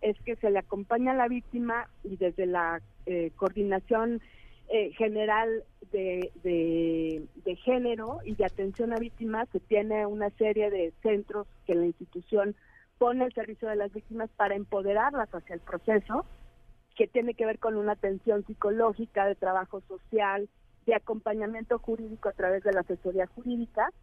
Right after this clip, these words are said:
y que eso sirve también, eh, no nada más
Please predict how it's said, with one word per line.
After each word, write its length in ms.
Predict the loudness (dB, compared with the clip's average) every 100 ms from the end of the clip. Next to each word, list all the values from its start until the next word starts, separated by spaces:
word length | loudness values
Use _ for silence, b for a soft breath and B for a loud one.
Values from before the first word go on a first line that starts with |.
| _ _ _
y 120 | 4 6
que 140 | 2
eso 220 | 0 -2 -2
sirve 240 | 0 0 -2
también, 500 | -2 2 2 0 -4 _ 0
eh, 240 | 2 2 0
no 180 | 0
nada 240 | 2 2 2
más 180 | -2